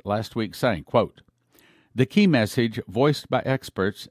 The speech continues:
at the W E F," that's World Economic Forum, "and other international platforms is that," here, this is it, this, listen carefully, "supply chain security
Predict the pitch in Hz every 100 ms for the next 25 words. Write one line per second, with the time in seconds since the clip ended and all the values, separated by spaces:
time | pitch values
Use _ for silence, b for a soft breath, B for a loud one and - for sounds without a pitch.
0 | - 104 104 87 110 110 87 - 104 -
1 | 92 101 90 - 82 90 - 80 82 82
2 | 78 - 110 87 71 101 _ b b b
3 | b 131 139 165 156 - 165 156 151 143
4 | 123 147 - - 113 104 107 - 127 135
5 | 117 143 - - - _ _ b b b
6 | b b _ - 78 92 92 82 95 -
7 | 110 156 101 - 92 90 95 120 - 123
8 | 143 123 90 90 107 _ _ _ - -
9 | 127 - 151 151 170 - - 151 151 147
10 | - 110 - - 156 135 85 82 117